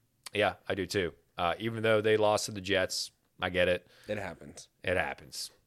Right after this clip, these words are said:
Speaker 1: You know, stuff happens. Uh, but I say Josh Allen because, like I said, twenty-four hundred yards passing, almost four hundred yards rushing, uh, and then total touchdowns. Like, Jalen Hurts, total touchdowns, passing and rushing combined,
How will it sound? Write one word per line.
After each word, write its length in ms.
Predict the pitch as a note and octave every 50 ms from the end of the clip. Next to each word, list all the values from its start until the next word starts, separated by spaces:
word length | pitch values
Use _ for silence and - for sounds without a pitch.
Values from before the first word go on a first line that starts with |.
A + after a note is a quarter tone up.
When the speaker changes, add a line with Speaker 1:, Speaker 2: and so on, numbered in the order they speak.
| _ -
Speaker 1:
You 120 | - E2+
know, 80 | D#2+ D#2
stuff 240 | - - E3 E3+ -
happens. 420 | B2+ D#2+ D2 E2 - - - - - - - - - - - _ _ -
Uh, 220 | G#2+ G#2+ G#2+ G#2 - -
but 160 | G#2+ - A#2+ A#2
I 120 | D3 F#3+
say 180 | C#3 B2+ F#3+ D#3
Josh 380 | B2 C#3+ C#3+ C3+ C#3 - -
Allen 260 | B2 B2 C3 C3 B2+ A2+
because, 300 | G2+ G2 G#2 G2+ F#2+ F#2+
like 120 | G2 F#2
I 20 | F#2
said, 260 | - - G2+ F#2+ F2+
twenty-four 380 | - B2 A#2+ A2+ - A#2 G#2
hundred 200 | F#2+ G#2+ G#2 A2 G2+
yards 160 | G2+ F#2 -
passing, 340 | - F#2+ F#2+ F2+ - G#2 F2+ F#2
almost 380 | - G#2 A#2 A#2 A2 - -
four 220 | - - A2+ A#2+ G2+
hundred 240 | A#2 A2 A2 G#2
yards 240 | G#2 G2+ F#2+ F#2 -
rushing, 560 | E2 D2+ F2 G2 G#2+ - - F2 D#2+ D#2 D#2 - _ _ - _ _ - - - -
uh, 100 | E2+ F2+ -
and 100 | - B2
then 80 | E3 D#3+
total 280 | - - F3+ F#3+ F3+
touchdowns. 500 | - - D#3 D3+ - G2+ D#2+ C#2+ D#2 -
Like, 180 | F#2+ F#2 F#2 -
Jalen 220 | B2+ C#3 D3+ C#3
Hurts, 480 | A#2+ C3 C3 C3 - - - - - - _ _ _ _ _
total 380 | - - - C3 D3+ D#3 C3 A2
touchdowns, 380 | - F#2+ F2 - F#2 E2+ E2
passing 340 | - G#2 A2 G#2 - - G#2
and 180 | - G#2 G2+ G2+
rushing 220 | G2+ F#2+ - G2+
combined, 380 | F2+ E2+ E2+ E2+ F2 F#2 F#2